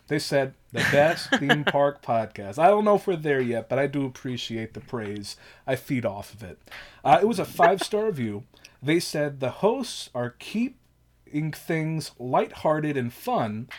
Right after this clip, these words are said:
Speaker 1: while still giving great insight into the industry." Oh, that was very kind of you, Morgan Gurnan. Well, thank you very much. Those were a few of the reviews that we have on Apple Podcasts, and it's a fun way to get a shout-out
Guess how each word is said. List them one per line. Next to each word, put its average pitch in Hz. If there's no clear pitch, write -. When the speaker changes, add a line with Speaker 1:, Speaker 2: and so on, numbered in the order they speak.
Speaker 1:
while 127
still 247
giving 165
great 135
insight 170
into 127
the 131
industry." 101
Oh, 107
that 135
was 123
very 135
kind 131
of 120
you, 110
Morgan 143
Gurnan. 104
Well, 170
thank 208
you 214
very 202
much. 226
Those 214
were 170
a 143
few 185
of 156
the 135
reviews 135
that 135
we 123
have 143
on 143
Apple 143
Podcasts, 165
and 120
it's 185
a 160
fun 220
way 196
to 190
get 156
a 147
shout-out 180